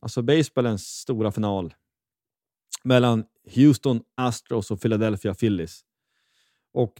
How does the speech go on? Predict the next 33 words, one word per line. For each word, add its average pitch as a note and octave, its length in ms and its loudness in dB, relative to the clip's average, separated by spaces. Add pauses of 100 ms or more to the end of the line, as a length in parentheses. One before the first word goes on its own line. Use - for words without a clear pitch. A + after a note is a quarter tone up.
det - 320 -2
är A2 500 0
helt C#3+ 340 4
jämnt C3+ 280 2
där. E2+ 240 -2
Det A#2 120 -4
är A#2 40 0
två A#2+ 200 -2
två A2 180 -4
i G2+ 40 -4
matcher, G2 320 -6
bäst F#2+ 240 -6
av F2+ 80 -12
sju. E2+ 240 -10 (540)
Så - 300 -8
att, - 500 -12
ehm, D#2+ 840 -10
det G#2+ 280 0
kommer G#2 300 -6
att F2 60 -6
bli... F2+ 300 -6 (400)
Ja, G#2+ 140 0
det G2 80 -2
är G#2 60 0
väl, G#2 120 0
eh, F2+ 80 -4 (720)
ganska F#2+ 220 -8
troligt F#2+ 260 -4
att F#2 80 -2
det F2+ 60 -8
kommer F2 180 -8
att D#2+ 60 -10
bli F2 300 -4